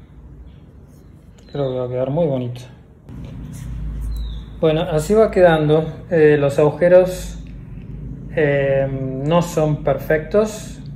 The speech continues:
porque, bueno, no tenía las mechas exactas y aparte, eh, agujerear,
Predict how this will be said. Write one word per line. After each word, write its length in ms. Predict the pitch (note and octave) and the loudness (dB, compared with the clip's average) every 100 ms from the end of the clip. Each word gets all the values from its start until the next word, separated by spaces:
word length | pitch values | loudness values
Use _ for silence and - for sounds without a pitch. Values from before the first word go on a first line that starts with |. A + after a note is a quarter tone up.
| - | -8
porque, 320 | - C#3 C#3 C#3 | -4 -4 -2 -2
bueno, 280 | C#3+ C#3 | 0 0
no 120 | C#3 C#3+ | -2 -2
tenía 300 | D3 D3 C#3+ | -2 0 -2
las 160 | B2+ | -2
mechas 380 | C#3 D3 D3 D3 | -2 -2 -2 -4
exactas 680 | C#3 - E3+ E3 E3 D3+ D3+ | -2 2 2 2 2 2 2
y 40 | |
aparte, 720 | C3+ D3+ D3+ D3+ D3+ D3 D3 - - - - - - - - | 0 2 2 2 4 4 0 -10 -14 -14 -14 -14 -16 -16 -6
eh, 400 | C#3+ C3+ C3 - | -4 -2 -2 0
agujerear, 840 | D3 C#3+ - D3+ D3 E3 E3+ E3+ | 2 2 2 4 6 6 6 4